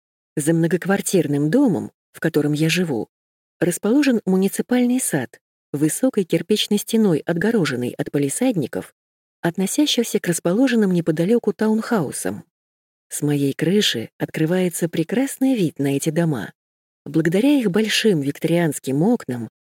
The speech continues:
я вижу всех приходящих и уходящих оттуда жильцов. Можно, наверное, сказать, что ночью каждый этаж каждого дома превращается в волшебный фонарь,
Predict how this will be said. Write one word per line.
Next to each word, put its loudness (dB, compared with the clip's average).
я 2
вижу 0
всех -2
приходящих 0
и 2
уходящих 0
оттуда 0
жильцов. -4
Можно, 0
наверное, 0
сказать, -2
что -2
ночью 2
каждый -2
этаж -4
каждого -2
дома 0
превращается 0
в -4
волшебный 2
фонарь, 0